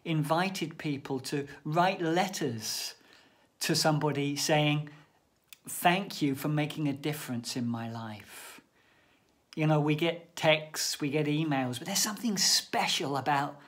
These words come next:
receiving a letter.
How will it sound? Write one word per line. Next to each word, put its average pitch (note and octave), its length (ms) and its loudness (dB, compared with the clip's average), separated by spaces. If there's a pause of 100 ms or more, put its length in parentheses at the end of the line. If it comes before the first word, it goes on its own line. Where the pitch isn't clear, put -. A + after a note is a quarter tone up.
(600)
receiving F#3 1120 0 (200)
a D#3 120 4
letter. D#3 540 0